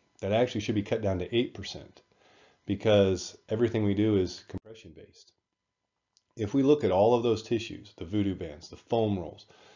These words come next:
the manual techniques where we're putting our hands on patients, lacrosse ball,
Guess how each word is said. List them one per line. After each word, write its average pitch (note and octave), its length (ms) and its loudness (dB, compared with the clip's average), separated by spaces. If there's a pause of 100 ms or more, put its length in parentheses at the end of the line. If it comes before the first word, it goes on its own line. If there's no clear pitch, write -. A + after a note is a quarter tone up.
(240)
the E2+ 60 -12
manual G2 600 0
techniques F2 840 -10
where F#2 200 -8
we're F2+ 100 -6
putting G2+ 340 -6
our F2 80 -6
hands G2 320 -4
on F#2 140 -4
patients, - 460 -10
lacrosse G2+ 520 2
ball, E2 440 -2